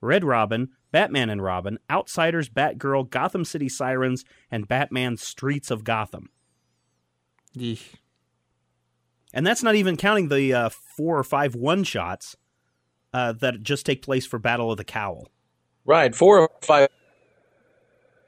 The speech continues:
Speaker 1: Whoops, we lost Matthew again. He'll be back. Give it a moment.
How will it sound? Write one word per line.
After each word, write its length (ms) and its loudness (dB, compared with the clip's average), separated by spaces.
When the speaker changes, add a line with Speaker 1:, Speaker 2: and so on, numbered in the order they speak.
Speaker 1:
Whoops, 240 -8
we 100 -4
lost 280 -4
Matthew 320 -6
again. 340 -16
He'll 100 -4
be 100 -6
back. 360 -12
Give 120 -12
it 40 -8
a 40 -6
moment. 300 -8